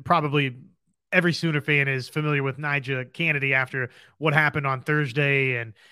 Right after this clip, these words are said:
the way she, for a long, long period of time, held down those Oklahoma bats, and then, uh, obviously turned around and was, was fabulous again versus Washington. So, you know, wins over Alabama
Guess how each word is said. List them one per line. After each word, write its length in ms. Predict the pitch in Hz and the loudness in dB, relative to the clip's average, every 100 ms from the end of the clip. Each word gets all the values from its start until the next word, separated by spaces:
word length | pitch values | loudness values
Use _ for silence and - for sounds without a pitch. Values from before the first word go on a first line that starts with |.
| _ _ - | _ _ -6
the 100 | 139 | 0
way 220 | 151 160 | 4 2
she, 420 | - 156 151 143 | 2 -2 -2 -2
for 200 | 127 147 | -6 -6
a 60 | 139 | -6
long, 520 | 143 170 180 185 180 | -2 0 2 2 2
long 200 | 175 175 | 2 0
period 280 | - 180 160 | 2 0 0
of 80 | - | -4
time, 560 | 175 160 139 127 131 | -6 -4 -6 -6 -14
held 240 | 131 156 151 | -2 0 2
down 220 | 156 151 | 0 2
those 200 | 147 131 | 0 -2
Oklahoma 520 | 165 156 147 147 139 | -2 -2 -2 -4 -2
bats, 440 | 123 143 139 131 - - _ _ | 0 2 2 0 -8 -20 _ _
and 200 | 165 160 | -2 0
then, 220 | 160 165 160 | 2 2 2
uh, 140 | 160 | 2
obviously 560 | 151 165 160 160 165 151 | 4 2 2 -2 -2 -4
turned 260 | 151 165 156 | -2 -4 0
around 300 | 151 156 147 | -2 0 -2
and 180 | 139 | -2
was, 300 | 139 127 - 151 | -4 -6 -10 -16
was 220 | 151 147 | -8 -4
fabulous 480 | - 160 151 151 139 | 2 2 2 0 -4
again 420 | 135 151 139 113 - _ _ _ | 0 2 2 -2 -12 _ _ _
versus 340 | 156 156 143 117 | -6 -4 -6 -4
Washington. 540 | 143 143 143 135 131 | -2 -2 -2 -8 -8
So, 300 | - 139 127 | -6 -6 -6
you 120 | 135 | -6
know, 80 | 135 | -4
wins 380 | 131 160 165 143 | 0 0 2 0
over 240 | 156 147 | 0 0
Alabama 840 | 147 151 160 143 151 151 151 147 | -4 -2 -2 0 0 0 0 -2